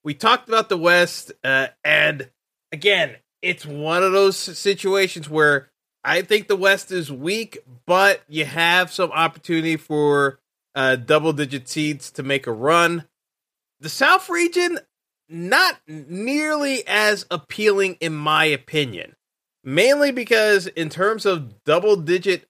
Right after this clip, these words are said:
options, you're looking at a couple of schools where I could see for a first round, uh, movement, but, and the funny thing is, like, the biggest upset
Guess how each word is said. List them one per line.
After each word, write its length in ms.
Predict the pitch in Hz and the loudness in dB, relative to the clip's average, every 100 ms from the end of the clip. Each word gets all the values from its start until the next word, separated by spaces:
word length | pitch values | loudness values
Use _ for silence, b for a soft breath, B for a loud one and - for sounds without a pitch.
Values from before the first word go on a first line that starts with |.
| - | -2
options, 840 | 165 180 175 - 135 123 120 - _ _ _ _ _ - | 2 2 -2 -6 -6 -6 -12 -16 _ _ _ _ _ -8
you're 240 | 156 170 | -2 -2
looking 880 | 156 165 226 - 240 233 226 220 208 - - | -2 2 2 0 -2 0 0 -4 -10 -14 -4
at 360 | 170 175 165 - | 0 2 0 -4
a 100 | 151 | -12
couple 420 | - 220 214 190 | -2 -2 0 -4
of 60 | 175 | -4
schools 640 | - 190 190 185 180 - - | -4 2 4 4 0 -8 -16
where 640 | 156 170 170 160 156 139 _ _ _ 135 _ _ - | -6 0 4 4 4 2 _ _ _ _ _ _ 0
I 120 | 202 | 0
could 200 | 202 180 | 0 -6
see 480 | - 214 226 226 220 | -8 -8 -6 -6 -6
for 260 | 196 202 165 | -4 0 0
a 40 | |
first 380 | - 190 202 202 | 2 0 0 2
round, 500 | 202 196 202 202 202 - | 2 4 4 0 -4 -8
uh, 220 | 156 160 | -4 -2
movement, 640 | 160 185 196 196 208 202 _ _ _ _ | -2 -2 -2 -2 -2 -4 _ _ _ _
but, 180 | 160 156 - _ | -2 -2 -4 _
and 340 | 190 202 196 - _ _ | 2 2 2 -6 _ _
the 380 | 175 190 185 - _ _ _ _ _ _ _ - | -6 -6 -8 -14 _ _ _ _ _ _ _ -20
funny 480 | - - 247 330 262 | -18 -2 0 2 0
thing 300 | 220 202 208 | 2 2 2
is, 280 | 247 202 190 | -2 -2 0
like, 220 | 175 156 | -2 -2
the 80 | 160 | -4
biggest 600 | 131 233 247 247 - _ - | 0 0 0 -4 -6 _ -4
upset 680 | 165 233 - - 151 147 | 0 0 -2 -2 0 0